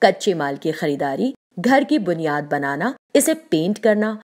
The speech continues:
फर्नीचर सेटअप करना वगैरह। तरीक़ेकार के दूसरे मरहले में हम ये तय करते हैं कि उमूर को किस तरतीब में मुकम्मल किया जाए। ये मरहला हमें इस सवाल का जवाब देता है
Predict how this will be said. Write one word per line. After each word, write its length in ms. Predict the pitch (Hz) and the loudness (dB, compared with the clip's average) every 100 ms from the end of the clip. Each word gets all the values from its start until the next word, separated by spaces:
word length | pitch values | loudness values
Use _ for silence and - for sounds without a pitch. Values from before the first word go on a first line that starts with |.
| _ - | _ 4
फर्नीचर 540 | 254 233 262 262 285 | 4 4 0 -2 -2
सेटअप 380 | 277 - 196 196 | -2 -2 -2 -2
करना 320 | 202 190 220 | 0 0 0
वगैरह। 440 | 254 170 147 131 82 _ _ _ _ _ _ _ _ | 0 0 0 -4 -6 _ _ _ _ _ _ _ _
तरीक़ेकार 760 | 302 294 302 359 359 196 202 240 | 6 6 2 -4 2 4 4 2
के 160 | 285 | -2
दूसरे 480 | 220 175 254 - 339 | 0 2 0 0 0
मरहले 440 | 262 165 170 175 208 | 2 0 0 2 2
में 180 | 151 | 2
हम 220 | 151 247 220 | -2 -2 2
ये 160 | 220 | 0
तय 200 | 277 151 | 2 0
करते 360 | 151 135 - 254 | 0 -4 2 2
हैं 180 | 240 277 | 2 -2
कि 140 | 285 | -2
उमूर 500 | - - 233 233 277 302 | -2 0 0 2 -2 -2
को 240 | 262 277 277 _ | 0 0 0 _
किस 220 | 349 349 - | 0 0 0
तरतीब 560 | 196 175 - 226 240 190 | 2 0 -2 -2 0 2
में 100 | 247 | 2
मुकम्मल 480 | 220 - 147 151 254 | 2 0 -2 0 -2
किया 240 | - 160 135 | 0 0 0
जाए। 240 | 139 - _ _ _ _ _ _ _ _ _ | -4 -8 _ _ _ _ _ _ _ _ _
ये 160 | 202 320 | 4 6
मरहला 460 | 320 302 277 294 302 381 | 6 2 0 -2 -2 0
हमें 240 | 220 202 - - | 2 2 -2 2
इस 180 | 285 311 | 2 2
सवाल 320 | 269 208 185 | 2 4 2
का 100 | 175 196 | 2 -2
जवाब 360 | 160 147 147 | 0 0 -2
देता 280 | 151 139 220 | -4 0 0
है 220 | 240 254 | 0 -2